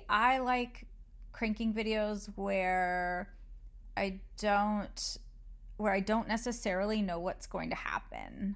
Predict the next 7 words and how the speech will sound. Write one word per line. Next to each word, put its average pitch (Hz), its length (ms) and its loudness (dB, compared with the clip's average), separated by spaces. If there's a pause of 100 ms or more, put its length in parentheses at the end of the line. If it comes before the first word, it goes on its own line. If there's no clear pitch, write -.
(640)
I 247 120 6
feel 294 220 2
like 285 340 2 (680)
to - 100 -8
some 262 280 -2
extent, 233 920 2 (1400)
knowing 240 640 6